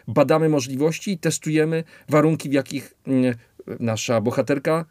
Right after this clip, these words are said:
czy bohater funkcjonują. Tak długo, jak odbywa się badanie, tak długo możemy być krytyczni. Kiedy zaczynamy propagować jakąś ideę, krytyczni być, musimy prze-, musimy przestać być krytyczni, dlatego że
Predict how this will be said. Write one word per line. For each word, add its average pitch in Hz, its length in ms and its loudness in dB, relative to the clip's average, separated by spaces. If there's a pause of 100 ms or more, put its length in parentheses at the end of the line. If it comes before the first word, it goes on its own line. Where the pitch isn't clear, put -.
czy - 140 -8
bohater 156 440 -2 (200)
funkcjonują. 104 600 -2 (380)
Tak 165 200 2
długo, 156 220 2
jak 139 180 4
odbywa 131 280 2
się 123 160 0
badanie, 113 420 0 (240)
tak 143 180 0
długo 156 240 2
możemy 135 280 2
być 123 180 0
krytyczni. - 460 -10 (420)
Kiedy 139 240 2
zaczynamy 160 460 2
propagować 156 720 2
jakąś 117 320 -6
ideę, 110 340 -2 (380)
krytyczni 139 600 -2
być, - 280 -2
musimy 185 380 4
prze-, - 180 -4
musimy 185 300 4
przestać 127 380 0
być 101 160 -8
krytyczni, 117 360 -6
dlatego 160 260 -2
że 170 140 0